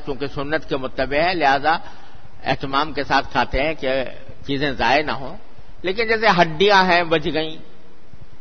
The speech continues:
کوئی ٹکڑا ہے بچ گیا، کوئی، اے، روٹی کا برادہ ہے وہ بچ گیا، اس طرح کی چیز دسترخوان میں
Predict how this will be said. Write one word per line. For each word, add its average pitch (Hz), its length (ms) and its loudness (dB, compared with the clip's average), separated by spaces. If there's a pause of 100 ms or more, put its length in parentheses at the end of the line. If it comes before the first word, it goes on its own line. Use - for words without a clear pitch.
(120)
کوئی 165 580 6 (360)
ٹکڑا 165 400 4
ہے 151 160 6
بچ 143 200 0
گیا، 147 460 2 (720)
کوئی، 151 500 2 (300)
اے، 123 320 -2 (460)
روٹی 151 340 2
کا 147 180 4 (360)
برادہ 135 340 4
ہے 156 200 6
وہ 147 180 2
بچ 135 200 0
گیا، 143 360 2 (580)
اس 180 160 -2
طرح 220 240 6
کی 208 140 -2
چیز 175 240 0
دسترخوان 139 560 2
میں 151 100 0